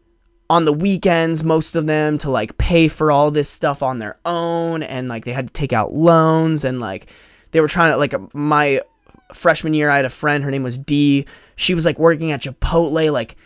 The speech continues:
forty hours a week, on top of, like, being a pre-med major and tried to have that social life of going out at the same time and, like, you know, had to pay for all of it. Like, just absolutely insane shit that, like,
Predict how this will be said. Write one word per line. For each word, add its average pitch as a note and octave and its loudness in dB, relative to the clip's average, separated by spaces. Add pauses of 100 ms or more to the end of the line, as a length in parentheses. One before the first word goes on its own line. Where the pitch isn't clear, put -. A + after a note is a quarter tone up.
(260)
forty F#3+ 4
hours E3 4
a C#3 0
week, F3+ 0 (260)
on D#3 0
top D#3 -2
of, D3+ -4
like, C3+ -2
being E3 0
a C3 -4
pre-med D#3 0
major E3 2
and B2+ -4 (560)
tried F#3+ 6
to F3 4
have E3+ 2
that E3+ 4
social F3 -2
life D#3+ 0
of D3+ -8
going D3+ 0
out D3 0
at C#3 -6
the C#3 -10
same C3 -6
time D#3+ -4
and, C3+ -4
like, A#2+ -8 (440)
you E3 4
know, C3+ 2
had D#3 2
to D3 -2
pay E3 2
for D3+ -2
all D3 4
of D3 -2
it. - -6
Like, G3+ -2
just D4 -4
absolutely D#3+ -2
insane B2 -6
shit - -6
that, A#2+ -2
like, A#2 -4